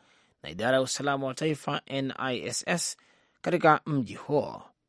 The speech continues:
Haifahamiki bado ni nini kilichosababisha kuanza kwa mapigano hayo,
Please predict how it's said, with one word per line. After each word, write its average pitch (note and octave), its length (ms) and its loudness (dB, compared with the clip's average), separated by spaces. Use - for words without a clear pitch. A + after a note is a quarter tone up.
Haifahamiki D#3+ 640 6
bado F3+ 500 8
ni A#2 120 -4
nini D#3+ 220 2
kilichosababisha D3+ 920 0
kuanza C#3 760 0
kwa C#3+ 120 -6
mapigano F2+ 400 -8
hayo, E2 400 -14